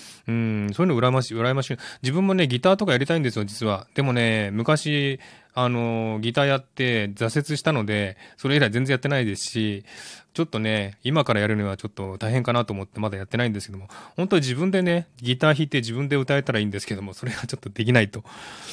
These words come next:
苦手というね、まだまだ乗り越えなきゃいけない部分が、まあ、たくさんあるんですね。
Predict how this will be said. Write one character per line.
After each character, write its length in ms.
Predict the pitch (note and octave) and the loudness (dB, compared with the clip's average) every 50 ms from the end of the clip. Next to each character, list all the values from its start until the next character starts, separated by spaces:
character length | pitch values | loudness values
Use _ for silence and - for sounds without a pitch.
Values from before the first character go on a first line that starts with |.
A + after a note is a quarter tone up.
| - - - - - | -12 -12 -14 -10 -8
苦 220 | A#2 B2 B2+ B2+ | -4 0 0 2
手 120 | A#2 B2+ B2+ | 2 0 0
と 100 | C3+ A#2+ | 0 0
い 80 | A#2+ | 0
う 20 | A#2 | 0
ね、 140 | B2 B2+ A#2+ | 0 -2 0
ま 120 | B2 B2 A2+ | -2 -2 -2
だ 60 | A2+ | -2
ま 100 | G#2+ G#2+ | -2 -2
だ 100 | G2+ G2+ | -4 -4
乗 120 | G#2+ A2 | -4 -2
り 80 | A#2 A#2 | -2 -2
越 120 | - B2 | 0 0
え 40 | A#2 | 0
な 80 | G#2+ G#2 | 0 -2
き 60 | G2 | -4
ゃ 20 | F#2+ | -6
い 40 | |
け 60 | G2+ G#2 | -8 -6
な 120 | G2+ G2+ | -6 -6
い 40 | G2+ | -6
部 140 | G2+ G#2 G2+ | -6 -8 -8
分 100 | G2+ F#2+ | -10 -10
が、 100 | F#2+ G2 | -10 -10
ま 100 | F#2+ F#2 | -10 -8
あ、 20 | |
た 120 | - G#2+ | -8 -8
く 40 | G#2 | -6
さ 100 | - A2 | -4 -4
ん 40 | G#2+ | -4
あ 20 | |
る 60 | G#2 G2 | -4 -4
ん 20 | |
で 80 | G2 G2+ | -6 -8
す 100 | - G#2+ | -6 -4
ね。 200 | A2+ A#2+ B2+ | -2 -2 -4